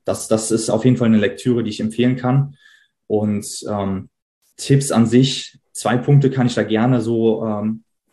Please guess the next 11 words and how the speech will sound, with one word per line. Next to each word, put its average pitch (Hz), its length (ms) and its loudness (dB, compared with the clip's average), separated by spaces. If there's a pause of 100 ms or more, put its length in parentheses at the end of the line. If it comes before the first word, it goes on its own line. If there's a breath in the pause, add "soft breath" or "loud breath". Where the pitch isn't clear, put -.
(220)
äh, 104 240 -6
mitgeben, 123 920 0
wo 120 240 -2
ich 110 360 -6
jetzt - 420 -4
in 110 100 -2
den 107 100 4
letzten 110 380 0
Wochen 117 300 0
nochmal 117 260 -2
bewusster 113 720 -4